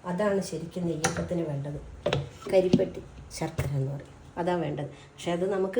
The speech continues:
കിട്ടാത്തതിനെ കൊണ്ട് നമ്മൾ സാധാ ശർക്കര, എന്നാലും നല്ല ചുവപ്പ് കളറുള്ള ശർക്കരയായിരുന്നു വേണ്ടത്. പക്ഷെ അതും കിട്ടിയില്ല. ഇതിട്ടിട്ട് ഒന്നും കൂടി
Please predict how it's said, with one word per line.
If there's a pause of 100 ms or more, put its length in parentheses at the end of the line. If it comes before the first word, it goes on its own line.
കിട്ടാത്തതിനെ
കൊണ്ട് (560)
നമ്മൾ (380)
സാധാ (560)
ശർക്കര, (160)
എന്നാലും
നല്ല (120)
ചുവപ്പ്
കളറുള്ള
ശർക്കരയായിരുന്നു (120)
വേണ്ടത്. (480)
പക്ഷെ (100)
അതും
കിട്ടിയില്ല. (500)
ഇതിട്ടിട്ട് (280)
ഒന്നും
കൂടി